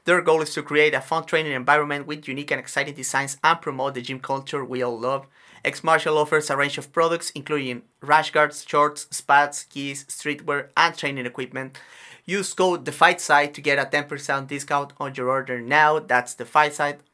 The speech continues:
all caps, no spaces. And for the best deals and discounts, sign up to their mailing list and follow their socials at X Martial Official. Thank you, X Martial, for sponsoring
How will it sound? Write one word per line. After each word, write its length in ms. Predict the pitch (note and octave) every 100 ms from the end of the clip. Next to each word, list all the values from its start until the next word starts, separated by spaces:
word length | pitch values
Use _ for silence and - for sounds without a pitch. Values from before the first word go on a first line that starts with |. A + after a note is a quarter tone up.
| _ -
all 220 | D3 C#3+
caps, 440 | D3 C#3 C3+ -
no 180 | C#3 C#3
spaces. 580 | C#3 - C#3+ C#3+ D3 C#3+ - - -
And 180 | F#3+
for 200 | F#3 F3
the 80 | D3+
best 280 | D3+ D3+ D3+
deals 300 | D#3 D#3 D3
and 200 | C#3 C#3
discounts, 480 | D3+ D3 D3 C#3+ D3
sign 220 | D#3 D#3+
up 140 | D3+
to 80 | D3+
their 180 | B2+ A#2+
mailing 340 | B2+ D3+ D#3+
list 260 | D#3 D#3+ - -
and 200 | E3+ F3
follow 460 | - F3+ F3+ F3
their 280 | E3+ E3 D#3
socials 720 | D#3 F3+ E3+ - B2+ G#2+ - _ _ _
at 340 | - D3+ D3+ -
X 260 | C#3 C#3 C#3
Martial 400 | C3 C3+ C#3 C3
Official. 480 | C3+ D3 D3 A#2+ A#2+ - - _ _
Thank 260 | - D3 D3
you, 120 | C#3+
X 180 | B2+ -
Martial, 400 | D#3+ E3 E3 E3
for 220 | D#3 B2 A#2
sponsoring 720 | - - D3 D3 D3+ D3